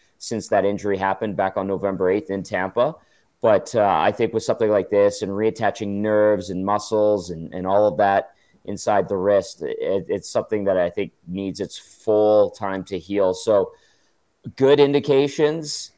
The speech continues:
that he's, he's on the ice and he's handling pucks and stuff like that. But, uh, I, I don't think we're gonna be talking about Evander Kane in the Oilers lineup for at least another two months. And then, you know, in two months' time, we'll, we'll start to hear the rumblings that, hey,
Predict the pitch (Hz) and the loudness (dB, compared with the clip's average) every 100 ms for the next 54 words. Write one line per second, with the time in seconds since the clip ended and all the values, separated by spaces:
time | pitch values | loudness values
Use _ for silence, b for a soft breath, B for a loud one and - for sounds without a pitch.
0 | _ - 117 113 - 113 113 98 92 107 | _ -2 2 2 2 -2 -4 -4 -10 -8
1 | 107 90 73 _ 107 110 107 104 107 117 | -6 -8 -14 _ 0 0 2 2 2 2
2 | 117 104 98 90 98 107 107 110 104 - | -2 -4 -4 -6 -4 -4 -2 -4 -4 -2
3 | 104 - 113 123 113 113 120 117 120 117 | -4 -4 -6 -4 -2 -2 2 0 2 2
4 | 104 - 113 104 98 92 - b b b | 2 0 -2 0 0 -2 -6 b b b
5 | - 101 101 104 107 104 104 98 107 101 | -4 -2 2 2 0 0 -4 -2 -2 -2
6 | 95 98 92 95 95 92 95 92 95 104 | -2 -4 -2 -2 -2 0 -2 -2 -2 -2
7 | 95 95 92 90 90 87 92 92 87 101 | -4 -4 -2 0 0 -2 -4 -4 -4 -2
8 | 90 95 - 95 87 - 104 92 92 90 | -2 -2 -6 -6 -6 -6 -8 -4 -4 -4
9 | - 92 92 92 90 95 95 95 90 110 | -6 -6 -4 -6 -8 -8 -4 -4 -6 -6
10 | 98 87 - 92 92 92 90 78 87 - | -6 -8 -6 -4 -4 -2 -4 -4 -6 -2
11 | 95 - 90 98 92 90 92 92 95 90 | -2 -2 -2 0 2 2 2 2 -2 0
12 | 95 78 98 113 | 0 2 4 2